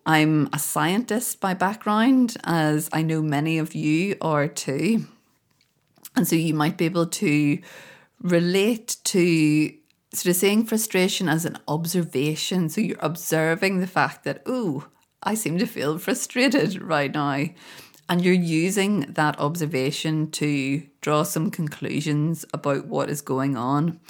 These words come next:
And, you know, in the past, that might have been those stories,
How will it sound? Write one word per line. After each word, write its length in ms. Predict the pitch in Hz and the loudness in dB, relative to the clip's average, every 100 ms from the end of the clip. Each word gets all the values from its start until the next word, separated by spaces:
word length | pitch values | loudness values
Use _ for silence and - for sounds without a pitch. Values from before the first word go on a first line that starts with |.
| - - - - - - - - | -20 -20 -20 -20 -20 -20 -8 2
And, 480 | 165 151 151 147 151 | 4 6 4 2 0
you 60 | |
know, 140 | 139 - | 0 2
in 180 | 147 170 | 2 2
the 100 | 151 | 2
past, 480 | 170 165 180 - - | 0 0 0 0 0
that 180 | 156 | 2
might 160 | 143 151 | 2 0
have 100 | 151 | 0
been 300 | 147 156 170 | 0 0 0
those 240 | 147 143 | 0 0
stories, 840 | - - 139 135 170 233 214 175 | -2 -4 -4 -2 0 0 0 0